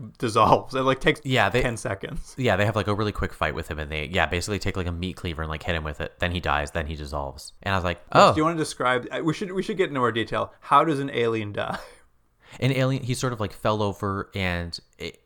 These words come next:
Speaker 2: yeah, he sort of just, like, he sort of dissolved like he was made out of, like, uh, baking soda or something. You added vinegar to it.
Speaker 1: Yeah, he comes, becomes a bubbling pink mass and then just, like, dissolves out of existence. <laughs>
Speaker 2: Yeah,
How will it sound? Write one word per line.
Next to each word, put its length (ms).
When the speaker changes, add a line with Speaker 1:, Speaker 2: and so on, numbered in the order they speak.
Speaker 2:
yeah, 160
he 160
sort 160
of 60
just, 200
like, 280
he 140
sort 160
of 80
dissolved 420
like 140
he 80
was 140
made 160
out 80
of, 120
like, 280
uh, 320
baking 320
soda 300
or 80
something. 340
You 80
added 240
vinegar 360
to 160
it. 140
Speaker 1:
Yeah, 140
he 80
comes, 220
becomes 400
a 140
bubbling 680
pink 300
mass 560
and 120
then 100
just, 180
like, 180
dissolves 520
out 60
of 100
existence. 680
<laughs> 60
Speaker 2:
Yeah, 220